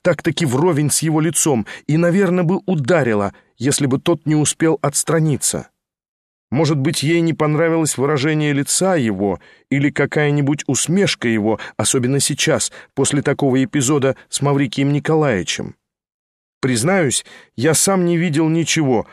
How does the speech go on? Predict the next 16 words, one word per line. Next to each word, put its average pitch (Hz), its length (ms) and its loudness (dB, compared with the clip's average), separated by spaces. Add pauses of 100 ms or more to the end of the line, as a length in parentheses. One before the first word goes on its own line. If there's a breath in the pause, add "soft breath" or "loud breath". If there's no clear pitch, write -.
(160 loud breath)
но 143 260 0
зато 135 420 0
все 160 260 0
уверяли, 151 520 2
что 151 240 -2
видели. 139 540 -4 (800)
Хотя 175 240 2
все-то 196 400 0
уж 170 180 0
никак - 400 0
не 139 80 0
могли 131 340 0
это 113 200 0
увидеть 123 440 0
за 131 100 -2
суматохой, 139 800 0